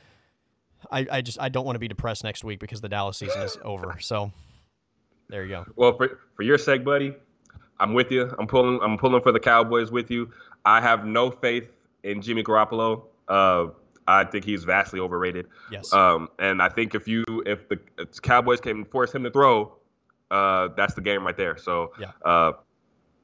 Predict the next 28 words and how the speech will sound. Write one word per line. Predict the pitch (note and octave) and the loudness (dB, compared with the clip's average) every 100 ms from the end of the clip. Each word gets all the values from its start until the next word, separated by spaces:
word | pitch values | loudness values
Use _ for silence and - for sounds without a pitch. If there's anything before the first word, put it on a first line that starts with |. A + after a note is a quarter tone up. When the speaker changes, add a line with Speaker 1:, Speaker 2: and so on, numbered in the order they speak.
| _ _ _ | _ _ _
Speaker 1:
Agreed. | G2 G2+ | 4 4
Speaker 2:
I, | F#2+ | 2
I | G2 | 0
think | A#2 G2+ | -2 -10
the | |
Cowboys | A#2+ A2+ A2+ A2 | 0 0 0 -4
are | |
the | G#2+ | -6
better | A2 G#2+ | -6 -6
team, | A#2+ B2+ C3 C3 _ _ | -8 -10 -10 -16 _ _
and | F2 F2 F2 F2 E2+ - | -6 -6 -6 -10 -16 -8
I'm | F2 | -6
with | G#2 A2+ | -4 -4
you, | |
man. | F#2+ F#2 F#2 - _ _ | -2 -2 -4 -12 _ _
Let's, | _ - _ | _ -20 _
let's | F2 - | -8 2
go, | G#2+ | 2
boys. | A2 G#2 F2+ - _ _ _ _ | 4 2 0 -6 _ _ _ _
Speaker 1:
All | - | 0
right. | G2+ G#2 - | 0 -4 -6
I | |
li-, | A2 B2+ | -6 -4
I | D3+ | -2
like | G3 A3+ | -2 -4
to | G#3+ | -6
hear | A#3 | -4
that. | C3+ F#2+ | -4 -8